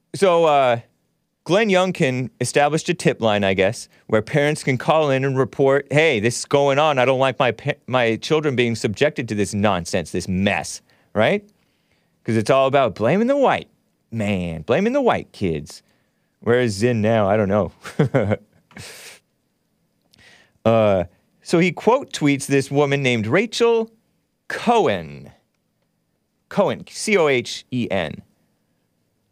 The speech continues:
A so-called reporter, not a Christian, by the way, I doubt. Youngkin touted a tip line for parents to report this, to this state any school officials they find to be ha-, behaving objectionably, including teaching divisive subjects,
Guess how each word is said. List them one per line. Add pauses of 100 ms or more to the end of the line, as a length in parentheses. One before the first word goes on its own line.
(140)
A
so-called
reporter,
not
a
Christian,
by
the
way, (260)
I
doubt. (500)
Youngkin
touted
a
tip
line
for
parents
to
report
this, (400)
to
this
state
any
school
officials
they
find
to
be
ha-,
behaving
objectionably, (320)
including
teaching
divisive
subjects,